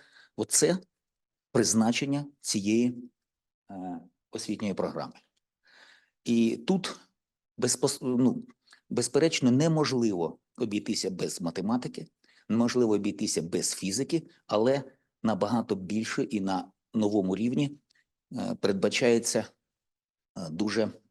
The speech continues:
потужний цикл комп'ютерних і інформаційних програм. Від,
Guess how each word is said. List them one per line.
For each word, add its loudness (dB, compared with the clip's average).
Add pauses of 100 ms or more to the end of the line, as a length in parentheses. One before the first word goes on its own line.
(260)
потужний 2 (160)
цикл 2 (800)
комп'ютерних -2 (380)
і -4
інформаційних -2 (220)
програм. 2 (720)
Від, 0